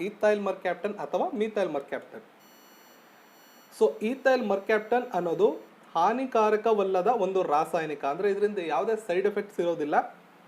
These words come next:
ಇದರಿಂದ ಗಂಧಕವು ಬಿಡುಗಡೆಯಾಗುತ್ತೆ ಮತ್ತು ಒಂದು ವಿಶಿಷ್ಟವಾದಂಥ ವಾಸನೆ ಬರುತ್ತೆ.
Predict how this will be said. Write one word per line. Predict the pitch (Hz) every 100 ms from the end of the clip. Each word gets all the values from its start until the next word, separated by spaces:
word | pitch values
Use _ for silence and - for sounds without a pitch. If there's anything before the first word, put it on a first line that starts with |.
| -
ಇದರಿಂದ | 202 214 269 196 151 160 240 - - - - 175
ಗಂಧಕವು | 170 202 247 240 233 233
ಬಿಡುಗಡೆಯಾಗುತ್ತೆ | 175 185 196 170 151 - 226 262
ಮತ್ತು | 196 190
ಒಂದು | 196 190
ವಿಶಿಷ್ಟವಾದಂಥ | 175 175 214 214 190 165 147 156 285 - - - - - -
ವಾಸನೆ | 185 196 196 170
ಬರುತ್ತೆ. | 139 127 -